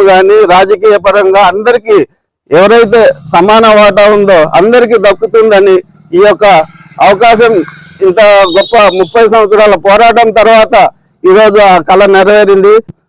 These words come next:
కాంగ్రెస్ ప్రభుత్వానికి చెందుతుంది. మన తెలంగాణ రాష్ట్రంలోనే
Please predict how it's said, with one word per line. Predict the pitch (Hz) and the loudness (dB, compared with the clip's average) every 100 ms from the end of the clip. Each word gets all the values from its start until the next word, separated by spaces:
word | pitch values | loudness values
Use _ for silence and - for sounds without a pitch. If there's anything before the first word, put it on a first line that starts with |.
| _ | _
కాంగ్రెస్ | 160 180 214 208 190 | -2 0 0 -2 0
ప్రభుత్వానికి | 208 202 175 214 190 214 | -2 0 -2 -2 -2 -2
చెందుతుంది. | 202 190 175 196 185 202 226 _ | 0 -2 -2 -2 0 0 -2 _
మన | - | -6
తెలంగాణ | 359 190 208 214 208 | -2 0 0 0 2
రాష్ట్రంలోనే | 202 190 220 202 208 220 240 | 0 0 -2 0 0 0 -2